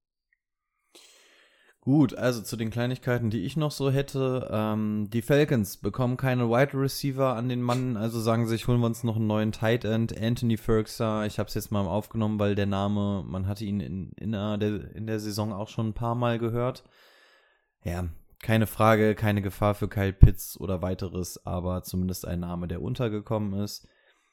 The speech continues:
Dann eine weitere kleinere News. Die Seahawks haben Quarterback Geno Smith für ein Jahr verpflichtet.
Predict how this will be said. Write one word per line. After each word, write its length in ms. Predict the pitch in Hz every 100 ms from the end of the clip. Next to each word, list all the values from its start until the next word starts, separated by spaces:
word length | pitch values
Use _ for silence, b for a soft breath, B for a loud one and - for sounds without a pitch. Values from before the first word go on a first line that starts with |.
| _ _ _ -
Dann 1120 | 95 90 98 101 98 98 98 95 95 95 95 87
eine 240 | 92 90
weitere 360 | 101 107 104 95
kleinere 640 | - 98 107 131 131 123
News. 500 | 123 120 120 123 120
Die 100 | -
Seahawks 580 | 98 - 113 110 104 -
haben 800 | 98 98 98 101 98 98 98 95
Quarterback 840 | - 104 107 113 101 101 98 104
Geno 360 | 95 104 113 104
Smith 440 | - 110 120 135 - -
für 380 | 117 104 -
ein 280 | - 107 107
Jahr 300 | 104 104 110
verpflichtet. 920 | 120 123 110 - 117 120 - 143 143